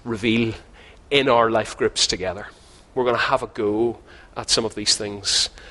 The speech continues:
uh, together. First then, heed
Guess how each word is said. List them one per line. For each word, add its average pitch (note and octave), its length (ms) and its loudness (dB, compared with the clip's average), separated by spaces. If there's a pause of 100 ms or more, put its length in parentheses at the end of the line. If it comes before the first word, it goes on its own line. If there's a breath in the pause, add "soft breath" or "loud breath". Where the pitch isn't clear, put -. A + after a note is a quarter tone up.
(140 loud breath)
uh, F#2+ 220 -6
together. G2 560 -4 (460 loud breath)
First - 340 2
then, G2 220 0 (400 loud breath)
heed B2 520 0